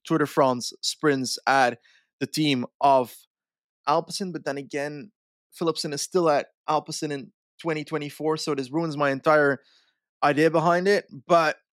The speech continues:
then when we take about Groene-, when you take a look at Groenewegen, what's his contract like, by the way? How long is Groenewegen at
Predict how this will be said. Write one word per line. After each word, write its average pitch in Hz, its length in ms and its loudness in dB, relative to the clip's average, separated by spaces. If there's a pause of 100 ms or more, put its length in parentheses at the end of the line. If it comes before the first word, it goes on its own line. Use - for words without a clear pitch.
(240)
then 208 260 2
when 220 180 2
we 247 60 -2
take 254 200 2
about 226 240 2
Groene-, 185 460 -2
when 196 160 -4
you 202 60 -4
take 233 180 0
a 226 40 2
look 214 140 4
at 170 60 -4
Groenewegen, 139 580 0
what's 214 140 0
his 254 120 -6
contract 202 460 2
like, 127 220 0
by 127 120 0
the 127 80 0
way? 127 240 0 (280)
How 175 160 2
long 240 240 4
is 208 100 -2
Groenewegen 185 640 0 (100)
at 147 240 2